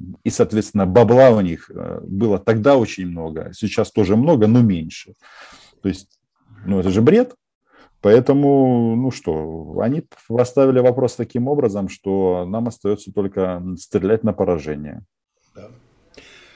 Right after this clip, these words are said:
Speaker 2: Нет, ну это-то понятно, но вот сюрреализм картины "Киев бомбили, нам объявили, что началась война",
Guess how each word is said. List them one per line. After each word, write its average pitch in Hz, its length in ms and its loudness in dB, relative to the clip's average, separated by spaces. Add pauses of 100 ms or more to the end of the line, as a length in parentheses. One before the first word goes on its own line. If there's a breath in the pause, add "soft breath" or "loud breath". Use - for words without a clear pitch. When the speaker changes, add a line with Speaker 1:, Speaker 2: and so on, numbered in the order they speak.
(220 loud breath)
Speaker 2:
Нет, 160 340 0
ну 131 100 -2
это-то 196 480 -4
понятно, 214 420 -4
но 135 160 2
вот 147 220 0
сюрреализм 190 840 -2
картины 156 500 -2
"Киев 143 460 -4
бомбили, 131 480 -2
нам 120 320 -6
объявили, 107 520 -12
что - 240 -16
началась 95 580 -14
война", 104 680 -12